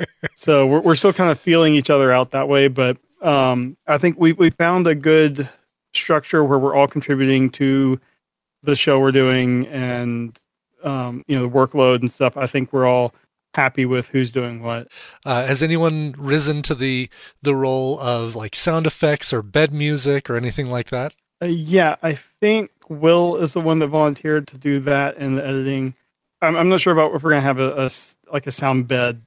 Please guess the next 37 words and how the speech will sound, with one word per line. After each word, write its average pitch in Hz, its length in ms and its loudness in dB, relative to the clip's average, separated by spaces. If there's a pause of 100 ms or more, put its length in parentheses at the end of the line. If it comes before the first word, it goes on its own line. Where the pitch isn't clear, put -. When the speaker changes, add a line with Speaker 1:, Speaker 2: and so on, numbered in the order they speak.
Speaker 1:
but 127 180 -6
he's 139 220 0
gonna 131 220 -2
work 123 240 -4
in 123 160 -4
some 120 460 -10 (300)
music 135 380 -2
and 120 140 -20
stuff. - 240 -20 (320)
Speaker 2:
If - 240 -10
you 180 80 -4
guys 185 360 0 (260)
just 170 180 -2
show 175 280 2
that 160 220 -2
you're, 135 480 -2 (120)
um, 120 580 -8 (540)
that 127 280 -4
you're 123 360 -4 (600)
putting 185 220 -4
in 170 120 -2
the 151 60 0
work 147 360 0
and 117 180 -8
thinking, 143 760 -6 (120)
uh, 127 240 -6
outside 139 260 -2
the 117 80 -6
box, 127 240 -2
committing 156 520 0
to 165 120 0
the 147 80 -4
bit, 127 400 -2
you 117 60 -10
know, 113 140 -6
obviously 110 420 -6
that 131 60 -2